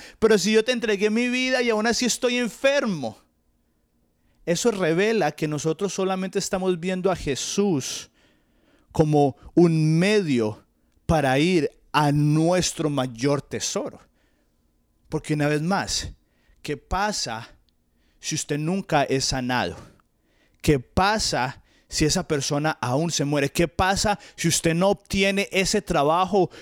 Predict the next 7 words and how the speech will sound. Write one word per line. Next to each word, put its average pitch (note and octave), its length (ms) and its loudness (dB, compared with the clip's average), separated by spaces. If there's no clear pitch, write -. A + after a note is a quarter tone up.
por E3 140 10
el D3 100 8
que D3+ 180 2
tanto G3+ 920 0
ha D3+ 140 6
estado F3 460 2
orando? F3+ 480 -2